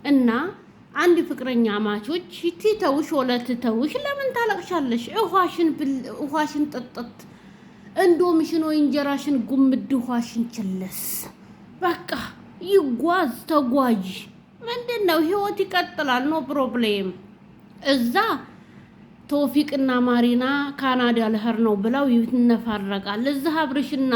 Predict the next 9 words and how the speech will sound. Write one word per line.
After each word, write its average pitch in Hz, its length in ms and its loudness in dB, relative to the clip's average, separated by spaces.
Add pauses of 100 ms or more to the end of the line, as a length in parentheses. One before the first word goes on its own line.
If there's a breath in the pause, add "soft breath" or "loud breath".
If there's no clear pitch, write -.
ሩታ 240 280 -2 (120)
ተጣልተው 233 600 -2
ትነፋረቃለህ። 208 1000 -2
ሐኪም 208 280 -6
ቤት 202 200 -2
ተኝታ 220 420 -2 (500 loud breath)
እሱም 233 280 0
ቡታጀራ 196 600 -4
ሄዶ 208 200 -4